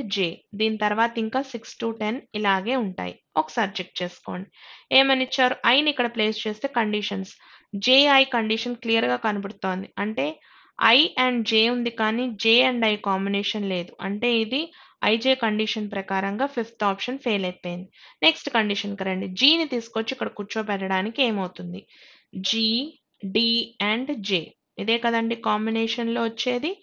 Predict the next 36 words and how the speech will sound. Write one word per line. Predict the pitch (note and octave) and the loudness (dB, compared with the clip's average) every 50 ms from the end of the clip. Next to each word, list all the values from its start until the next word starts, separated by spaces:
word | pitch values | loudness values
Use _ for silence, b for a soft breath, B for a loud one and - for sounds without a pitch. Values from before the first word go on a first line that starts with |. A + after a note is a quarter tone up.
| b b b b b b | b b b b b b
ఇక్కడేమో | C#4+ C#4 C#4 C4 B3+ C4 D4+ F#4+ F4+ | 0 4 6 6 6 6 6 4 4
రెండు | C#4 A3+ G#3 G3 | 4 4 2 2
ఉంటాయి. | F#3 F#3 F#3 F#3+ F#3+ F#3+ G#3+ - _ B B B B B B B | 0 -2 -2 -4 -4 -4 -6 -10 _ B B B B B B B
అయితే | A#3+ B3 D4 D4+ B3+ A3+ - | 0 2 2 0 0 0 2
జీ | B3 C4+ D4 E4+ E4+ | 4 6 6 6 6
కన్నా | - E4+ E4+ E4+ E4 E4 D#4+ C#4 | 4 2 4 4 4 2 2 2
ముందు | B3+ B3+ C4 C4 C4 A#3+ A3+ | 0 0 -2 -4 -6 -4 -4
బి | A#3 A#3+ C4 C#4+ C#4 | -2 0 0 2 4
రావాలి | B3 G#3 G#3 G#3 G#3+ G#3+ G#3+ A3 A3 | 4 4 4 4 2 2 0 0 0
అని | G#3 G3+ G3+ | -2 -2 -4
ఇచ్చారు. | G3+ - - G3+ G3 - - _ b b b b b | -4 -4 -4 -4 -4 -6 -8 _ b b b b b
అయితే | B3 A#3 - D4 D4 | -2 0 2 2 4
ఫస్ట్ | - B3 A3+ A3+ - - C#4+ C#4+ | 4 4 4 2 -2 -8 -6 -2
టూ | D4+ D4+ C#4+ D4 | -2 -2 0 2
ప్లేసెస్‌లో | C4+ B3+ B3+ B3+ - C4 B3+ - C4 B3 A3+ G#3+ | 2 2 2 2 -2 -6 -6 -2 0 2 4 4
ఏదో | A3 A#3 B3 C4+ C#4 C#4 | 4 4 4 4 2 2
ఒక | C#4 C4+ C4 - | 2 -2 -2 0
ప్లేస్‌ని | A#3+ A3+ A#3 A3+ A#3 A3+ B3 A#3 G#3 G#3 | 0 0 0 0 -2 -4 -4 -2 0 0
బి | A3+ B3 C4 C4 | 0 0 0 0
ఇవ్వచ్చా | A#3 G#3 A3 A#3 A#3 A#3 - - A#3+ A#3 | -2 -2 -2 -4 -4 -2 -2 0 0 0
అంటే | A#3 A#3 A#3 C4 A#3 | 0 0 0 -2 -2
ఇవ్వడానికి | G3+ G#3 A3 A3+ A#3 A#3 A#3 A#3 A3+ A3+ G#3 | 0 2 2 4 4 4 2 0 -2 -2 -4
లేదు. | G3 F#3+ F#3 - - - | -4 -4 -6 -8 -6 -4
ఎందుకని? | G3 G3 G3+ A3 - A#3+ A3+ A#3 B3+ D4 D4+ B B B B B B B - - | -4 -2 -2 -2 -2 -2 0 0 0 -2 -4 B B B B B B B -12 -2
సీడీఎఫ్ | - D4+ D#4 D#4+ E4 D4+ E4 D#4+ D4+ C#4+ C4 C4+ - B3 | 2 6 6 8 8 8 6 6 6 6 4 2 0 -2
లోంచే | A#3+ A#3 A#3+ A#3 A#3 B3+ B3+ B3 | 0 0 0 0 2 0 2 2
ఫస్ట్ | B3 A3 G#3+ - - A#3+ A3+ A#3+ | 2 0 -2 -4 -10 -8 -4 -4
టూ | A#3+ A#3 A3+ | -4 -2 -2
పార్ట్స్ | A3+ A3+ G#3+ - - G3 G#3 | -2 -2 -2 -4 -4 -2 0
రావాలి. | G3 G3 G3 G3+ G#3 G#3 G#3+ A#3+ C#4 C#4+ B B B B B B | 0 2 2 2 2 0 0 -2 -4 -6 B B B B B B
జీని | F#3+ A3 C4+ D4 D4 D4 | 0 2 4 4 4 4
ఇక్కడ | C#4+ B3+ B3+ A#3+ | 2 2 2 2
ప్లేస్ | A#3 A3+ A3+ A3+ A3+ - | 2 2 2 2 0 0
చేస్తే | A#3+ A#3 A3+ A#3 - A#3+ G#3+ G3+ G#3+ | -2 -2 0 0 -2 -2 -2 0 0
బి | A#3+ C4 C4+ C4+ | 2 2 2 0
ఇక్కడ | - A#3+ A3 | 0 -2 -2